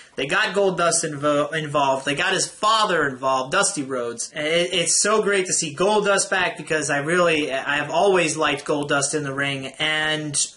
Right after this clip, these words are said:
you know, it put Cody Rhodes in a great position to get some major face time against Triple H and Stephanie. And having, uh, Dusty Rhodes in there is also cool. And it's just fun to see the two of them tag teaming. That's just pretty cool.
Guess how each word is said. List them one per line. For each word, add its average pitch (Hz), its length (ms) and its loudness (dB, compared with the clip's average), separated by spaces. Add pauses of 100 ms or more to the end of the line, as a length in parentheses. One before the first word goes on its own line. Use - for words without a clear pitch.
(140)
you 156 140 0
know, 143 260 2
it 147 100 -2
put - 180 -2
Cody 190 280 2
Rhodes 185 420 4
in 170 100 0
a 165 80 0
great 175 220 0
position 165 540 -2
to 151 80 -4
get 156 260 0
some 143 380 0
major 160 340 0
face 165 320 0
time 165 240 0
against 143 300 -4
Triple 175 320 -2
H 160 240 0
and 123 80 -12
Stephanie. 196 720 0 (420)
And 147 300 -2
having, 160 420 0
uh, 131 160 0
Dusty 196 340 0
Rhodes 180 240 4
in 175 60 -2
there 160 140 2
is 151 100 0
also 180 400 2
cool. 180 460 4
And 147 120 -4
it's 156 100 -2
just 262 240 0
fun 208 200 2
to 175 80 0
see 185 220 0
the 156 100 -2
two 180 160 -2
of 165 80 0
them 135 200 -2
tag 160 340 -2
teaming. 101 340 -12
That's 135 460 -6
just - 240 -4
pretty 185 200 -2
cool. - 320 -2